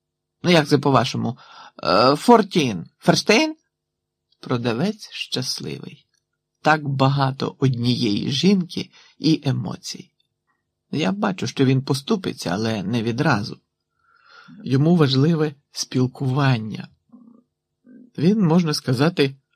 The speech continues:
гурман. «Містере, ти не шкірся»,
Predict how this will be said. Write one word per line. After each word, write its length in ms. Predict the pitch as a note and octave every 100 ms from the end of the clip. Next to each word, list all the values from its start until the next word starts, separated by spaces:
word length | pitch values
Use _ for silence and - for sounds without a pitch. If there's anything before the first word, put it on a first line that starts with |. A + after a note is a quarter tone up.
| -
гурман. 800 | A#2 B2 A2+ F#2+ - C3 C#3 B2 _ _ _ _ _ _ _ _ _ _ - - - _ _ _ _ _ _ _ _ _ -
«Містере, 480 | G3+ F#3 - C3+ C3+
ти 180 | C#4
не 100 | D#4
шкірся», 640 | E4 - E3 D#3 - B2